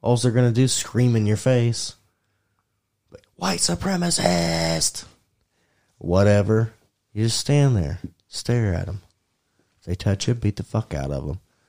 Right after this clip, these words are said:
I'll bail you out. It's fine. What?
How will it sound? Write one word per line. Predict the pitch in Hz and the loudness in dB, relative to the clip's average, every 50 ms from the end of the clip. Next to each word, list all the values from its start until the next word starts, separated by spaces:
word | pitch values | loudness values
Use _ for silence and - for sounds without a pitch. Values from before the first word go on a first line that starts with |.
| _ _ _ _ _ - | _ _ _ _ _ -6
I'll | - 104 | -4 0
bail | - 117 113 110 | 2 2 2 4
you | 104 92 78 73 | 2 2 0 -2
out. | 78 78 - _ _ _ _ - _ _ - - | -4 -6 -8 _ _ _ _ -20 _ _ -20 -18
It's | _ - | _ -14
fine. | - - 73 76 73 73 85 - - _ _ _ _ _ _ _ _ _ _ _ _ _ _ _ _ _ _ _ _ _ _ _ _ _ _ _ _ _ _ _ _ _ _ _ _ _ _ _ _ _ _ _ _ _ _ _ _ _ _ _ _ _ _ _ _ 110 - | -10 -6 -6 -6 -6 -6 -8 -10 -16 _ _ _ _ _ _ _ _ _ _ _ _ _ _ _ _ _ _ _ _ _ _ _ _ _ _ _ _ _ _ _ _ _ _ _ _ _ _ _ _ _ _ _ _ _ _ _ _ _ _ _ _ _ _ _ _ -20 -14
What? | - - - - - | -14 -12 -12 -12 -16